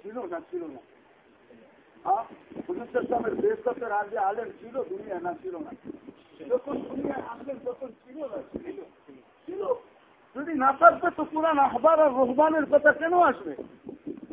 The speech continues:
আল্লাহ রসুল আস-, কাব ইবনে আশরাফকে দেখায় বলতে, "লাউ আমানা কাব ইবনে আশরাফ লা আমানা আল ইহুদ।"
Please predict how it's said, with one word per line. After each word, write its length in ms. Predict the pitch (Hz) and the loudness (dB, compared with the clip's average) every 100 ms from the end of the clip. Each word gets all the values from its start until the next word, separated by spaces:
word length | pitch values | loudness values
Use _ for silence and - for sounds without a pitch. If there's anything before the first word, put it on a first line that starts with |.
| - - _ - - _ _ _ _ - | -14 -14 _ -20 -20 _ _ _ _ -8
আল্লাহ 300 | 214 247 240 180 | -6 0 0 2
রসুল 340 | 208 226 269 240 | 2 2 2 4
আস-, 360 | - - - | 2 -2 -4
কাব 260 | 240 269 269 | 6 6 6
ইবনে 260 | 262 240 | 2 0
আশরাফকে 560 | 233 233 - 285 269 240 | -2 -2 2 2 2 -4
দেখায় 400 | 226 240 285 269 | -2 0 2 2
বলতে, 320 | 247 240 240 | 4 2 2
"লাউ 200 | 220 262 | 4 4
আমানা 440 | 254 330 320 277 233 | 6 4 2 2 0
কাব 340 | 320 320 277 | 0 -2 -2
ইবনে 200 | 262 247 | -6 -4
আশরাফ 500 | 262 - - 302 220 | -2 -2 -2 -4 0
লা 100 | 262 | 2
আমানা 360 | 302 320 302 269 | 4 4 2 0
আল 100 | 262 | 0
ইহুদ।" 340 | 302 262 196 | 0 2 -2